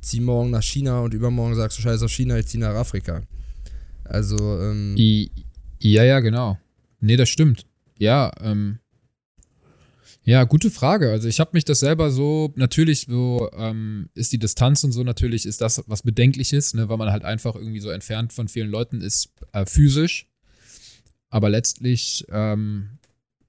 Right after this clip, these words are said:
Speaker 2: hab ich eigentlich, ähm, also für mich irgendwie gutes Feedback bekommen. Also ich hab immer viel, ich erfahre immer viel Support. Ich glaub, da kann ich auch einfach gu-, ganz kurz mal sehr dankbar sein, dass ich so ein, ähm,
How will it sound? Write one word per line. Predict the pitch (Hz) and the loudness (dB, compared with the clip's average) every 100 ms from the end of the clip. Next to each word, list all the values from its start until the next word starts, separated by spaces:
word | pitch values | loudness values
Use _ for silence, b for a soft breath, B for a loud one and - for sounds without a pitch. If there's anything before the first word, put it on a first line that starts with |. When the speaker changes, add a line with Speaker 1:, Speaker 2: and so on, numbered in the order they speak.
| _ _ _ _ _ - | _ _ _ _ _ -6
Speaker 2:
hab | 113 107 | -6 -4
ich | 113 87 | -4 -4
eigentlich, | 110 104 95 - - | -4 -2 -2 -4 -6
ähm, | 95 98 95 92 90 92 _ _ _ _ _ _ - | -4 -4 -4 -6 -8 -12 _ _ _ _ _ _ -2
also | 90 101 | 2 2
für | - | 2
mich | 95 117 - | 0 0 -4
irgendwie | 101 98 | -8 -8
gutes | 107 110 - | -6 -6 -4
Feedback | - 107 101 - | -8 -4 -4 -4
bekommen. | 101 95 92 98 - | -6 -2 -2 -4 -6
Also | 90 95 | -2 -2
ich | 92 | -2
hab | 117 | 2
immer | 117 107 | 2 2
viel, | - 113 - | 2 2 0
ich | 117 - | -6 -6
erfahre | 107 - 120 120 | -4 4 6 6
immer | 113 | 4
viel | 107 127 | 4 2
Support. | 120 - 113 160 | 2 2 2 4
Ich | |
glaub, | 123 | 2
da | 120 | 4
kann | 117 139 | 4 4
ich | 120 | 4
auch | |
einfach | 113 117 | 0 0
gu-, | 110 | -2
ganz | 135 110 - | -2 0 2
kurz | 127 120 | 4 4
mal | 104 | 4
sehr | 101 | 4
dankbar | 107 113 113 | 2 2 2
sein, | 95 92 | 0 -2
dass | 95 | -4
ich | 98 - | -4 -4
so | 92 | -4
ein, | 90 82 | -4 -4
ähm, | - 92 90 87 | -4 -2 -2 -4